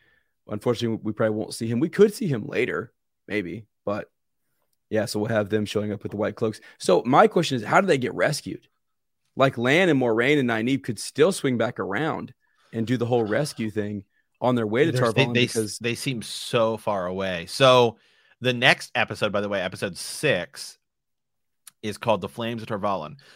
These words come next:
Speaker 2: Moiraine faces the consequences of her actions. Mat fa-, fa-, faces the darkness in himself. Egwene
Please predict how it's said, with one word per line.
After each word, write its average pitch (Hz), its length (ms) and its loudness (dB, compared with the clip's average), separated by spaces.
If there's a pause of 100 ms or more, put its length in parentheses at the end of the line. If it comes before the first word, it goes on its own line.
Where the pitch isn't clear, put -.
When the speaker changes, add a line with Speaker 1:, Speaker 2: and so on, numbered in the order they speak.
(180)
Speaker 2:
Moiraine 123 460 0
faces 123 360 -4
the 104 80 -12
consequences 110 880 -8
of 98 200 -4
her - 160 -10
actions. 98 560 -6
Mat 98 340 -6
fa-, 113 160 -12 (140)
fa-, - 220 -12
faces 104 360 -8
the 98 120 -12
darkness 101 460 -6
in 95 80 -10
himself. 98 560 -4 (540)
Egwene 113 600 -6